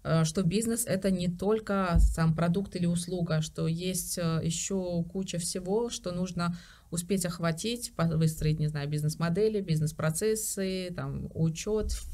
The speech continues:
э, нормально организовать, с персоналом, как умеет работать и так далее, и так далее. То есть, на самом деле, как бы триста шестьдесят градусов нужно видеть, э,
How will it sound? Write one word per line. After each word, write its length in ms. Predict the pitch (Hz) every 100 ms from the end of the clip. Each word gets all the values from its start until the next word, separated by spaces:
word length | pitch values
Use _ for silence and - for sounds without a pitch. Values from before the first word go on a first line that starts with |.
| -
э, 1040 | - - 120 113 - - - 71 82 139 160 -
нормально 520 | 170 175 175 175 170
организовать, 720 | 165 175 180 175 165 165 160 - - - -
с 120 | - -
персоналом, 560 | 160 160 160 220 214
как 160 | 196 190
умеет 200 | 185 175
работать 420 | 175 180 175 -
и 40 |
так 160 | 165 175
далее, 200 | 175 175
и 20 |
так 140 | 170 170
далее. 280 | 160 147 - - -
То 60 | 175
есть, 160 | 175
на 80 | 170
самом 240 | 170 202 190
деле, 200 | 196 190
как 180 | 165 160
бы 320 | 165 160 160 - -
триста 240 | 196 196 175
шестьдесят 320 | - - 175
градусов 480 | 170 190 - 185 180
нужно 540 | 175 180 180 175 175 - - 151
видеть, 600 | 165 190 208 254 254 -
э, 500 | 175 170 165 160